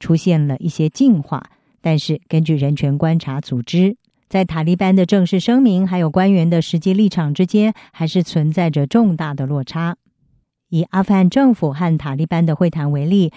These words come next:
在杜哈会谈当中，阿富汗政府的二十一人谈判团里面，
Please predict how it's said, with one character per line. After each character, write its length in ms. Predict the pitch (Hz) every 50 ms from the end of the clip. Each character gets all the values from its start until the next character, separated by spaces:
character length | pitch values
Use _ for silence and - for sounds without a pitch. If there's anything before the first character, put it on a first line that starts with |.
| - _ _
在 180 | - 196 175
杜 180 | 160 - 190 180
哈 200 | 170 202 202 220
会 140 | - 214 190
谈 200 | - 180 160 160
当 200 | 165 165 175 175
中， 280 | 170 180 170 175 185 - _ _
阿 120 | 170 170
富 100 | 165 -
汗 180 | 180 175 170 156
政 220 | - 185 175 160
府 120 | - 156 135
的 180 | 139 139 - -
二 120 | - 180
十 160 | 165 - - 156
一 80 | 165
人 220 | 165 160 151 156 156
谈 200 | - 156 143 151
判 240 | 165 180 180 170 165
团 280 | - 151 143 147 175
里 100 | 185 156
面， 280 | 143 165 196 196 170 -